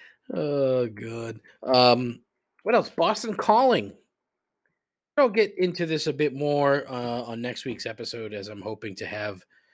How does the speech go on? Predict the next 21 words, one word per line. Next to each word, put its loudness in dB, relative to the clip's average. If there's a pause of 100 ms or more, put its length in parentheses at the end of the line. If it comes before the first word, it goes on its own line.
(320)
uh, -8
the -12
Quiet -4
Violent -6
on -10
next -12
week. -6
Fingers -12
crossed. -2
We'll -12
see -6
if -14
that -8
happens, -4
but, -8 (560)
um, -10
that's 0
going 0
to -6
come -4
up -2